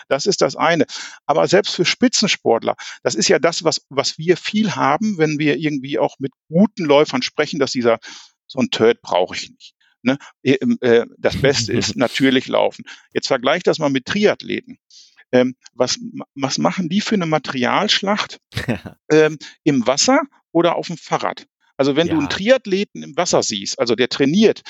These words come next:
Speaker 1: der, der kommt ja fast mit einer Handkarre da an, so viel Material hat er dabei.
Speaker 2: <laughs>
Speaker 1: Ne? Der hat, äh, äh, Flo-, zwei verschiedene Flossen, der hat einen Poolboy, der hat, ähm, ähm, ähm, ähm, hier diese, ähm, für die Hände. Wisst, ihr wisst, was ich meine, ne?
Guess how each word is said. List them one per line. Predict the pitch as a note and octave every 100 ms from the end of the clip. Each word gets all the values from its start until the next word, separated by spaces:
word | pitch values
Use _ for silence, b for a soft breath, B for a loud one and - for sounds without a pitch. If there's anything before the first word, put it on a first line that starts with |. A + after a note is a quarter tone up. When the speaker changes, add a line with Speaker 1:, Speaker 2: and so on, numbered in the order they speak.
| B B _ B2+
Speaker 1:
der, | B2
der | B2+ A#2
kommt | - E3 F3
ja | C3+
fast | - F#3 - -
mit | D3+ -
einer | C3 -
Handkarre | F#3+ B3 - C#3+ B2 A#2+
da | B2
an, | D3+ F#3
so | C#3+
viel | F3 F3 E3+ -
Material | D#3 D#3+ - D3 D3+ G3+
hat | E3 A#2
er |
dabei. | A2 G2 F#2+ F#2 -
Speaker 2:
<laughs> | - -
Speaker 1:
Ne? | D#3 B B _
Der | C3+
hat, | C#3 - -
äh, | D3+ -
äh, | D#3+ D#3 D3 -
Flo-, | - E3+ - - - _
zwei | - F3
verschiedene | F#3 E3+ F#3 E3+
Flossen, | D#3+ E3+ E3+ - F#2+ B B _
der | C#3 C3
hat | -
einen | D3+
Poolboy, | - G#3 G#3 D3+ A#2 C3 B B -
der | A#2
hat, | E3+ - -
ähm, | D#3 D#3 D3+ C#3+ -
ähm, | D#3 C#3 C#3 D3 -
ähm, | D3 C3+ C3 C#3
ähm, | C3 B2+ C3 - _
hier | C3+ C#3+
diese, | C3 A#2+ B2 B2
ähm, | B2+ B2
für | - C3+
die | A#2+
Hände. | E3 D3+ G#2
Wisst, | - C3+
ihr | D3+ B2
wisst, | C3+
was | B2+ A2
ich |
meine, | G2 F#2+ F#2+ G2+
ne? | D#3+